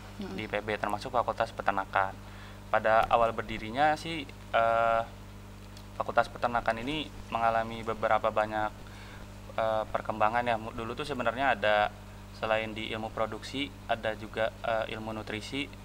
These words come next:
Speaker 2: terus ada juga di bagian, eh, sosial ekonomi. Namun seiring berkembangnya, eh, apa, I P B ini, akhirnya, eh,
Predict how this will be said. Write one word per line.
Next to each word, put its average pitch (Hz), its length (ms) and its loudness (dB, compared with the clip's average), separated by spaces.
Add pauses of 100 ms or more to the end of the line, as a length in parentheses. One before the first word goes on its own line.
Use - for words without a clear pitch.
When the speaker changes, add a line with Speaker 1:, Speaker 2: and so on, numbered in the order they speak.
(180)
Speaker 2:
terus 123 240 -4
ada 110 160 0
juga 117 320 4
di 113 160 -6
bagian, 110 480 2
eh, 110 400 2
sosial 117 480 4
ekonomi. 107 480 0 (480)
Namun 127 180 4
seiring 127 300 0
berkembangnya, 110 880 2 (760)
eh, 110 380 4 (640)
apa, 131 240 2
I 120 80 -2
P 117 80 2
B 110 240 0
ini, 147 320 0
akhirnya, 127 560 2 (640)
eh, 117 300 6